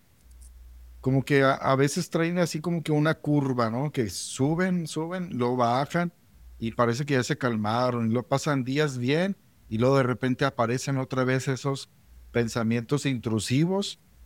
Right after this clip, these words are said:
molestan, estresan a la gente, se estresa el sujeto, ¿verdad? Eh, cualquier tipo de pensamiento así intrusivo siempre son negativos, ¿verdad?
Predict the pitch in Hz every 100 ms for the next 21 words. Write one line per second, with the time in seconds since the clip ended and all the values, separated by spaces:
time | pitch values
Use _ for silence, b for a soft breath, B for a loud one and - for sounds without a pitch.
0 | - 107 113 113 120 156 - 202 196 190
1 | - _ _ - - 107 101 - 120 127
2 | 156 147 123 107 120 131 170 180 196 202
3 | 185 - _ _ - - - 120 - 123
4 | 123 147 - 113 123 135 147 - 180 143
5 | 143 175 - _ _ - - - - -
6 | 113 113 113 113 110 107 - _ _ -
7 | 123 117 135 147 - 147 165 160 156 131
8 | 120 123 120 123 147 143 - 139 135 143
9 | 131 131 151 135 104 - 120 113 131 139
10 | 143 117 - 120 123 107 101 101 110